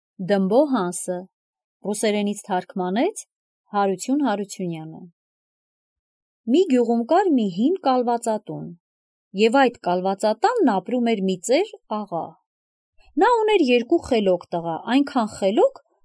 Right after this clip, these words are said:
որ եթե երկու անգամ էլ ավելի հիմար լինեին,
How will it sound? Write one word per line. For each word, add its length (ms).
որ 260
եթե 280
երկու 460
անգամ 400
էլ 160
ավելի 300
հիմար 460
լինեին, 460